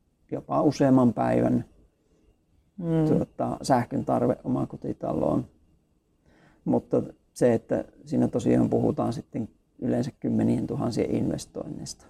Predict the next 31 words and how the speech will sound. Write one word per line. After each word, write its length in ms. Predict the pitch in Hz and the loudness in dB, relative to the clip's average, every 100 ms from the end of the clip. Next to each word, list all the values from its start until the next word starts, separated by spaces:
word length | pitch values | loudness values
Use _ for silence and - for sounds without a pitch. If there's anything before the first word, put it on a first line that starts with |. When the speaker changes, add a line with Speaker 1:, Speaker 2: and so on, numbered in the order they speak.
| - | -6
Speaker 2:
No 260 | 170 160 156 | 0 2 4
joo, 340 | 143 143 - - _ | 6 6 2 -2 _
se 180 | - - - | -10 -6 -2
on 120 | - - | 0 4
Speaker 1:
Eli, 220 | 123 - | 4 6
eli 120 | 127 | 6
Speaker 2:
sitä. 140 | 120 131 | 4 4
Speaker 1:
käytännössä 560 | 127 139 143 151 139 | 4 4 4 4 4
nämä 240 | 131 123 123 | 6 8 8
järjestelmät 600 | 120 120 - 123 120 - _ _ _ - - _ _ _ | 6 6 2 0 0 -2 _ _ _ -20 -20 _ _ _
seurustelee 680 | - 123 120 - 123 113 | 2 4 4 0 0 2
suoraan 460 | 113 123 117 117 120 | 4 2 2 2 4
verkkoon 680 | 127 - _ _ 120 113 107 - - | 6 4 _ _ -4 -2 -2 -6 -10
ja 160 | - | -6
on 200 | - - | -2 -4
ka-, 160 | - 131 - - | -4 -8 -10 -10
kahteen 400 | 120 - 117 110 | -10 -6 -6 -4
suuntaan 440 | 117 113 160 156 | -4 -2 0 4
Speaker 2:
Joo. 180 | 156 143 | 4 6
Speaker 1:
mittarin 440 | 139 - 123 117 | 4 2 -4 0
lukemi-, 460 | 117 - 139 - 151 - | 0 0 -4 -8 -10 -6
lu-, 140 | 139 - - | -8 -8 -4
lukulaitteisto. 880 | 139 139 - 120 120 123 - - - | 0 0 2 0 0 -2 -8 -12 -6
Ja 160 | - 139 - - - - - - - - | -6 -6 -12 -20 -20 -20 -20 -20 -20 -10
sitten 340 | - - 139 | -8 -4 -2
sieltä 280 | 135 156 139 | 4 4 4
katsotaan, 540 | - 135 127 123 127 123 | 0 0 -2 0 -2 2
paljonko 400 | 123 117 123 - | 2 2 2 -2
on 140 | 127 | -2
käytetty 540 | 151 151 131 - 139 | 2 2 0 -2 0
ja 160 | 120 | 2